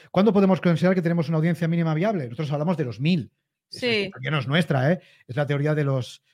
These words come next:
Speaker 1: de los mil fans verdaderos, ¿no? De los one hundred, em, one thousand true fan-, true fans, ¿no? Em, mil está bien,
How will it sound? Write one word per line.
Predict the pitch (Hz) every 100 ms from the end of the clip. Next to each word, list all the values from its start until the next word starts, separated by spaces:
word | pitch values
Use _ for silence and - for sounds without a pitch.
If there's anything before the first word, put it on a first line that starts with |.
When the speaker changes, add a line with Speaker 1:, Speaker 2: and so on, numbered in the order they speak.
| _
Speaker 1:
de | 139
los | 127
mil | 143 -
fans | 147 131
verdaderos, | 151 127 147 123 110
¿no? | 143
De | 135
los | 110
one | 123 127
hundred, | 135 139 - _ _ _ -
em, | 123 120 117 120
one | 135
thousand | 139 143
true | - 135
fan-, | 135 117 -
true | 165
fans, | - 135 107 143
¿no? | 214 _ _ _
Em, | 160 151 156 170
mil | 202 269
está | -
bien, | 196 254 113